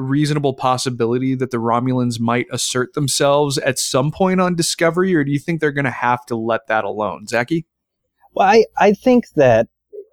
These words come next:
Speaker 2: I mean, to be honest, it didn't occur to me whether they would be on the show, but just hearing you talk about it, I mean, it's, it's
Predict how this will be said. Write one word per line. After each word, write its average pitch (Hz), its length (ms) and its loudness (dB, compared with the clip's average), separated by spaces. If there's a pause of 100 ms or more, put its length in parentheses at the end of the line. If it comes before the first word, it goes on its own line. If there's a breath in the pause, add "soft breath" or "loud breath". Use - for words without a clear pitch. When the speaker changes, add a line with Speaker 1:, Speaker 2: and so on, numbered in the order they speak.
Speaker 2:
I 131 40 -2
mean, 143 220 0
to 156 80 -2
be 160 80 2
honest, 170 200 0
it 113 100 -2
didn't 156 220 0
occur 113 280 0
to 117 60 2
me 104 120 2
whether 101 240 2
they 101 100 0
would 98 140 0
be 101 80 0
on 110 200 -2
the 117 80 0
show, 98 180 -4
but 92 160 -4
just 110 160 -2
hearing 101 220 0
you 95 100 0
talk 98 280 -8
about 95 220 -2
it, 104 80 0
I 107 60 0
mean, 110 240 0
it's, - 460 -2 (600)
it's - 520 -2